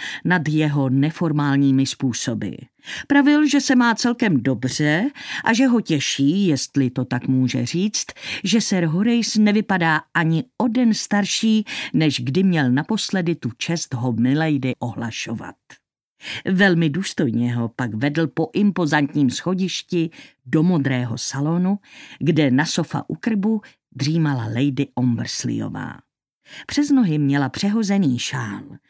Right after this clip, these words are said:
a domácí čepeček se jí svezl na jedno ucho. Dacid si těchto detailů povšiml,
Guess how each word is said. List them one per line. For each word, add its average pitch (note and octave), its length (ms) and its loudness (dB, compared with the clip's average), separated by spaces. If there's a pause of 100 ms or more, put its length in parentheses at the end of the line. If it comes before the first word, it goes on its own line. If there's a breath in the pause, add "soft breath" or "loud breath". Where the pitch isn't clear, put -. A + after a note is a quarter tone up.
(280 loud breath)
a D3+ 80 2
domácí D#3+ 580 0
čepeček - 720 -6 (300 loud breath)
se - 140 0
jí C#3+ 180 0
svezl D#3+ 480 0
na C3+ 240 0
jedno C#3 400 0 (100)
ucho. - 460 -8 (640 loud breath)
Dacid F#3+ 500 -2
si C3 200 -2
těchto C#3+ 320 -4
detailů C3+ 480 0
povšiml, D#3+ 640 0